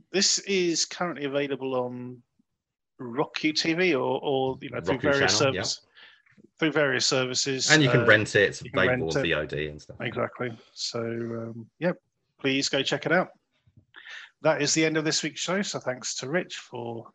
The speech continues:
Speaker 1: helping me through these films. So a bit of a disagreement between East of the Mountains and, uh, um, whatever the other one was called now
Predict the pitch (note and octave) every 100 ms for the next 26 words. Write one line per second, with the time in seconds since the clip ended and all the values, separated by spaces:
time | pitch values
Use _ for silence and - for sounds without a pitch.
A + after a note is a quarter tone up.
0 | - - B2+ C3 A2 C3+ C3 A#2+ - C#3+
1 | D3 D3 - C3 C3 A#2+ E3+ E3 D#3+ F3+
2 | - F3+ F3+ F#3 - D3+ - D3+ D#3 D3+
3 | D#3 D3 D3+ D3+ D#3+ D#3 C#3+ - C3 B2+
4 | B2 A#2+ B2 B2 B2 - - - - _
5 | _ - B2 A#2 A#2 A2+ A2 A2 G#2+ -
6 | _ - A#2+ A2+ A#2 A#2 A2+ A2+ - -
7 | A#2 A#2 A#2